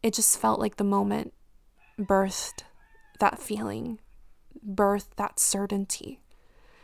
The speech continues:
So I finally, starts happening slowly, but it's happening, that I start equating success with the feeling of wholeness in the work that I'm doing, because I feel how my heart is in it for the first time. I start feeling expansive.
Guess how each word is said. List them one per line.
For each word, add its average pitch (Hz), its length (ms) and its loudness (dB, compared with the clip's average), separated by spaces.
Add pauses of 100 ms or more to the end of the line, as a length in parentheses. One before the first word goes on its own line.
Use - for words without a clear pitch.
(240)
So - 180 0
I 208 80 4
finally, 277 800 0 (680)
starts 240 340 2
happening 247 280 0
slowly, 208 500 0
but - 380 -6 (200)
it's - 300 0
happening, 208 500 -2
that 220 100 -4
I 214 80 -4
start 220 280 0
equating 214 480 -2
success - 600 -2
with 220 140 -6
the 214 80 -10
feeling 220 360 0
of 208 100 -2
wholeness 208 680 0
in 202 60 -2
the 208 80 -2
work 202 300 -2
that 214 120 -6
I'm 208 100 -4
doing, 208 460 -4 (540)
because 214 280 -2
I 208 120 -4
feel 214 240 0
how 208 160 0
my 208 120 -2
heart 214 300 -6
is - 220 0
in 196 120 0
it - 160 -2
for 202 140 -6
the 202 100 -6
first - 360 -2
time. 220 320 -10 (1300)
I 214 60 -2
start - 320 2
feeling 208 340 2
expansive. - 760 0